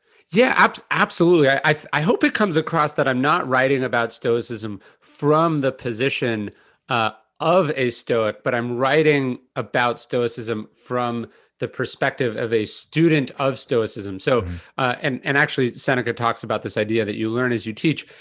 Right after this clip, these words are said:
Speaker 1: I'm writing about and exploring the ideas in Stoicism. That's why I'm not a character in the books,
Speaker 2: Mm-hmm.
Speaker 1: but that I'm looking at historical figures who have sort of proven the ideas or, or seem to illustrate the ideas. So it's as much an exploration for me as for the reader. And I,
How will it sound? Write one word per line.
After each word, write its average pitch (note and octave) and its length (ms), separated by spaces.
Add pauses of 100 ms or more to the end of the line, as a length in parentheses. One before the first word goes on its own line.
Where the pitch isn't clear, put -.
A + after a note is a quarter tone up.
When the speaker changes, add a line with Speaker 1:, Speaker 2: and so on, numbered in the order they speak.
(260)
Speaker 1:
I'm D#3 380
writing F3+ 420
about D3 320
and C#3 120
exploring D3+ 800
the C3+ 120
ideas B2 480 (100)
in D#3 200
Stoicism. A#2 600
That's C3+ 220
why C#3 180 (140)
I'm D3+ 420
not C3 200
a B2 80
character B2 560
in A2 140
the A2+ 80
books, A2+ 460
Speaker 2:
Mm-hmm. F#2 340
Speaker 1:
but C3 100
that C3+ 120
I'm C3 160
looking C#3+ 280
at A#2+ 140
historical C#3+ 720
figures B2+ 460
who B2 100
have A2+ 160 (260)
sort C3+ 220
of - 180
proven D#3+ 560
the C3+ 120
ideas A#2+ 580
or, A2+ 180 (240)
or C3 80
seem D3 280
to B2 100 (100)
illustrate D3 480
the A#2 120
ideas. G#2+ 280
So B2+ 120
it's B2+ 160
as B2+ 180
much F3+ 260
an B2 100
exploration B2 840
for - 180
me D3 340
as A2+ 200
for A#2+ 120
the A2 120
reader. D3 280
And B2 120
I, B2 140